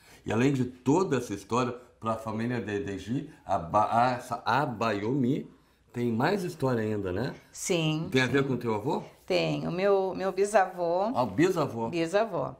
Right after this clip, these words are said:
Speaker 2: Quando vindo, vindo da África
Speaker 1: Quer dizer que o bisavô da E D G era escravo
Speaker 2: Sim.
Speaker 1: também da África.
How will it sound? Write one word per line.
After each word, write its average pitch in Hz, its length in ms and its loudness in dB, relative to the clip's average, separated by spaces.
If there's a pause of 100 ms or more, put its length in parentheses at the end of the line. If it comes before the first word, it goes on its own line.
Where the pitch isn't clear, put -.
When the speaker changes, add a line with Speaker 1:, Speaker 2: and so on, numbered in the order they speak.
(520)
Speaker 2:
Quando 202 1200 2
vindo, 190 680 -2
vindo 190 420 -2
da 165 420 4
África 190 380 -6
Speaker 1:
Quer 117 100 0
dizer 143 220 0
que 156 60 2
o 147 40 6
bisavô 127 640 2
da 120 260 0
E 107 100 0
D 101 200 -2
G 143 340 -2 (220)
era 135 340 0
escravo 127 440 -2
Speaker 2:
Sim. 180 220 -2
Speaker 1:
também 160 160 2
da 160 180 0
África. 160 320 -12